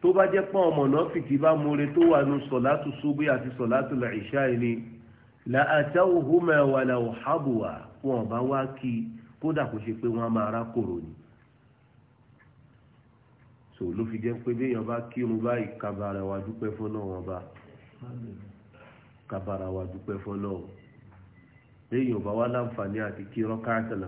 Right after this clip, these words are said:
fajr ṣáájú kó tó kí sọ̀látùl fajr, ó ní àǹfààní láti kí ní àsìkò méjì. Àsìkò alákọ̀ọ́kọ́, òun ni wípé tó bá ti kí sọ̀látù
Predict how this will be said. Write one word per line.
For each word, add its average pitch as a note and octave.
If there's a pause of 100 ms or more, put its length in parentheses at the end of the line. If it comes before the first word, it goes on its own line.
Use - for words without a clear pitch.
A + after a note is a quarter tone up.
fajr G2+ (1160)
ṣáájú G#2+
kó A2
tó G#2+
kí G#2+ (140)
sọ̀látùl G2 (100)
fajr, F2 (1040)
ó A2
ní A#2
àǹfààní F#2+
láti G#2 (100)
kí F2+
ní G#2+
àsìkò G2
méjì. F2 (1400)
Àsìkò G2
alákọ̀ọ́kọ́, G#2 (1080)
òun G2
ni G2
wípé G#2
tó G#2+
bá G#2
ti G2+
kí G#2+ (120)
sọ̀látù G2